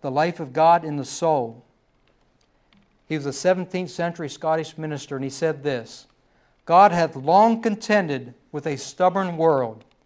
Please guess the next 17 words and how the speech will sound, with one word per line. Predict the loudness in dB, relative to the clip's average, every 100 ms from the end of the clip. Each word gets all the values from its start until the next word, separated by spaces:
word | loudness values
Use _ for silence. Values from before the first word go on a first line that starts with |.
| _ _ -8
and | -6
thrown | 2 6 6 6
down | 4 4 4
many | 4 4 2
a | 0
blessings | 4 4 4 -2 -2
upon | -4 2 4 6 6
them." | 6 4 0 -16 _ _ _ _ _ _
And | -2
when | 6
all | 10 12 10
his | 8 6
other | 6 4
gifts | 4 2 2 -6
could | -8 2
not | 4 4
prevail, | 2 0 2 4 2 -4